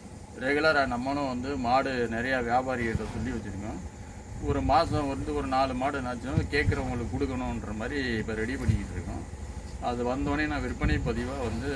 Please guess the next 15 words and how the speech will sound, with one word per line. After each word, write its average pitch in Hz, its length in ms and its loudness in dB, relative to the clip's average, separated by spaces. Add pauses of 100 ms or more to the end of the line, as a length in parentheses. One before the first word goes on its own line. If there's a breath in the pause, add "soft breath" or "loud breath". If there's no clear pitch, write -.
(320)
பண்றேன். 107 380 -4 (480)
இந்த 131 160 4
வீடியோ 156 360 4
உங்களுக்கு 127 320 0
யூஸ்ஃபுல்லா 147 400 0
இருக்கும்னு 123 340 0
நினைக்கிறேன். 110 340 4 (500)
உடனடியா 165 540 4 (800)
டக்கு - 300 2
டக்குன்னு 165 420 4
வந்து 147 300 4
நம்ம 139 300 2
மாடு 143 240 6
வளர்ப்பு 135 460 2
வந்து 120 280 0